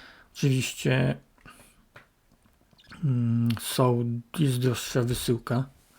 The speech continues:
Koszt wysyłki to jakieś chyba sto pięćdziesiąt złotych jest koszt przewalutowania,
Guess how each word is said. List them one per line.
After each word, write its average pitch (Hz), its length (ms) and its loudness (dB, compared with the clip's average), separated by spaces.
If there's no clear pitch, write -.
Koszt 117 240 -4
wysyłki 123 400 -6
to - 120 -8
jakieś - 280 -8
chyba 139 200 -10
sto - 160 -6
pięćdziesiąt 127 520 0
złotych 113 460 -4
jest 117 360 -4
koszt - 520 -10
przewalutowania, 117 1160 -4